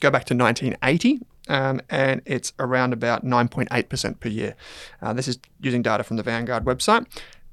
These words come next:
Shares, admittedly, as Aussie shares and U S shares have outperformed modestly, so about one to two percent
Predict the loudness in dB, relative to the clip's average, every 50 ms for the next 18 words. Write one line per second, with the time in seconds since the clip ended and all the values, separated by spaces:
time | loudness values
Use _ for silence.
0 | -20 _ _ _ _ _ _ 0 6 8 8 10 8 6 6 4 0 2 4 4
1 | 2 6 6 6 6 6 0 _ _ -4 -4 -2 2 4 4 4 4 2 2 2
2 | 2 2 2 2 2 2 2 2 2 0 -2 -2 -4 -4 -2 -2 -2 0 0 0
3 | 0 0 -2 -6 -10 -8 -6 -6 -6 -4 -2 0 2 2 2 2 -2 0 0 2
4 | 2 2 0 0 -2 0 0 0 0 2 2 2 2 2 0 -2 -4 -4 -4 -4
5 | -4 -2 0 0 -2 -2